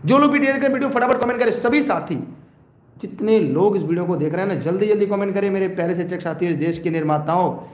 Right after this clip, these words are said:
कर हर हर मैदान फतेह, कर हर हर मैदान फतेह। बताइए क्या होगा? चलिए, इस प्रश्न का उत्तर क्या होगा जल्दी बताइए, इसके बाद अगली class आपके लिए तैयार है।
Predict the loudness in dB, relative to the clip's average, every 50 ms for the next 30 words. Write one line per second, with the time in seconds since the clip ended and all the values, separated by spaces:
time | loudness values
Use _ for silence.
0 | -20 -20 _ _ -4 -2 0 0 2 2 2 2 4 2 2 2 2 2 2 2
1 | 0 0 -2 0 0 0 0 0 -2 -6 -12 -16 -20 -20 _ _ _ _ _ _
2 | _ _ _ _ _ _ _ _ _ _ -20 _ _ _ _ _ _ _ 2 2
3 | 4 4 4 2 4 4 4 4 4 4 4 2 2 2 2 2 2 2 2 0
4 | -2 -4 -4 -4 -2 2 2 4 6 6 4 4 2 0 -4 -10 -14 -18 -20 -20
5 | _ _ _ _ _ _ _ _ _ _ _ _ _ _ _ _ _ _ _ _
6 | 0 4 4 4 6 6 6 6 6 6 6 6 4 2 2 -4 -10 -14 -18 -20
7 | -20 _ _ _ _ _ _ _ _ _ _ _ _ _ _ _ _ _ _ _
8 | _ _ _ _ _ _ _ -20 _ _ _ -20 -20 -20 -20 -20 -20 -20 _ -20
9 | -20 _ -20 -20 _ _ -20 -20 -20 _ -20 -20 -20 -20 -20 -20 -20 -20 -20 -20
10 | -20 -20 -10 -2 2 2 4 4 2 0 -4 -4 -4 -4 -2 -2 0 0 0 0
11 | 0 -2 -2 -2 0 0 0 0 0 0 0 0 0 0 0 0 2 2 2 2
12 | 0 0 -4 -12 -16 -18 -20 -20 -18 -18 -8 -6 -4 -2 0 0 0 0 0 0
13 | 0 -2 -2 -2 -2 -2 -2 -2 -2 -2 -2 0 2 2 2 2 2 0 -2 -2
14 | -4 -8 -14 -18 -20